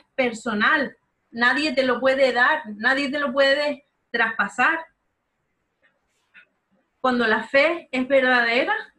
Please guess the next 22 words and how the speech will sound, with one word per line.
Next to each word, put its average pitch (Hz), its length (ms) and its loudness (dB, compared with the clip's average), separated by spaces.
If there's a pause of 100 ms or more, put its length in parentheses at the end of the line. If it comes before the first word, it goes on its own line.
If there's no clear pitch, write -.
es 220 160 -8
genuina, 262 540 0 (680)
uno 285 280 2
desea 269 640 0
aprender 220 580 -4
más, 214 520 -4
uno 254 260 -2
desea 254 580 0 (280)
conocer 247 640 0
más 233 280 0 (120)
acerca 226 520 -2
de 208 140 -2
Dios. 214 260 -4 (880)
Es 240 180 -4
sencillo, 285 680 -2 (200)
si 233 180 -4
tú 254 100 -2
no 311 140 -2
te 294 80 0
alimentas, 311 640 0 (320)
no 262 200 0
creces. 269 520 -4